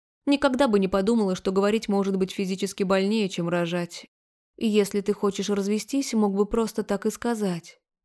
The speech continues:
Зачем все эти намеки? Игры?» Витя нахмурился, разглядывая меня своими черными глазами из-под лобья. Так, словно впервые видел. «Аль, котенок».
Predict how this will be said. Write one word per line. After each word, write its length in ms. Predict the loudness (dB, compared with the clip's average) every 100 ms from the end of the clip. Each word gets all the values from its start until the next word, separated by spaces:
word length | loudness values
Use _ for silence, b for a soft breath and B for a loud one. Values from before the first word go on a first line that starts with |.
| _ 0
Зачем 360 | 2 4 2
все 160 | 0 0
эти 160 | 0 0
намеки? 720 | 0 2 0 -2 -8 -14 -16 _ _ _
Игры?» 520 | 0 2 2 -4 -6 -14 _ _ _ _ _ _ _ _
Витя 300 | -2 0 2
нахмурился, 720 | 0 0 0 0 2 0 0 -2
разглядывая 560 | 0 0 0 0 0
меня 200 | 0 -2
своими 280 | -2 -2 -2
черными 400 | -2 -2 0 -2
глазами 460 | 0 0 0 0 0
из-под 280 | -2 -2
лобья. 540 | 0 2 2 -2 -4 -10 _ _ _
Так, 260 | -2 -2 0
словно 300 | 0 2 0
впервые 480 | 0 -2 2 0 0
видел. 400 | 0 -2 -4 -8 _ _ _ _ _ _ _ _ _ 0
«Аль, 580 | 2 2 2 0 -4 -6 _ _ _ _ _ _ _
котенок». 680 | 0 0 2 2 2 -2 -8